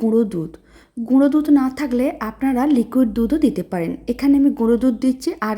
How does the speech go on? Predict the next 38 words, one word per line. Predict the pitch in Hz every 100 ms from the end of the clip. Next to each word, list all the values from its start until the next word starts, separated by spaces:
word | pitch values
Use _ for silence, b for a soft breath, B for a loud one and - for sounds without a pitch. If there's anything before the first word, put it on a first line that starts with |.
| 214
দিয়ে | 240 220
দিচ্ছি | 233 339 262 196
জল, | 180 - B B -
মানে | 247 269 240
এক | 240 226
বাটি | 233 339 262
জল | 190 196
দিয়ে | 175
দিলাম। | 180 170 - B B B -
আপনারা | 233 302 277 277 240
গুঁড়ো | 233 254
দুধের | 254 285 285
জায়গায় | 269 277 277
শুধুমাত্র | 233 247 254 269 226
লিকুইড | 220 262 240 240
দুধ | 247 208
দিয়েও | 247 302
সমস্ত | 233 220 220 233
কিছু | 220 226
একসঙ্গে | 208 226 247 339
পেস্ট | 226 208 -
করে | 180 180
নিতে | 180
পারেন। | 180 165 160 - b b b b b -
খুব | 302 247
ভালো | 247 262 262
করে | 285 285
সমস্ত | 240 240 - 254
কিছু | 247 320 320
পেস্ট | 196 - -
করে | 185 180
নিয়েছিলাম। | 170 175 - 190 202 b b b -
মিশ্রণটা | 240 247 285 269 277 247
রেডি | 220 214
হয়ে | 196 170
গেছে। | 170 - - - b b b -
এবার | 233 269 254
মিশ্রণটাকে | 247 - 269 262 254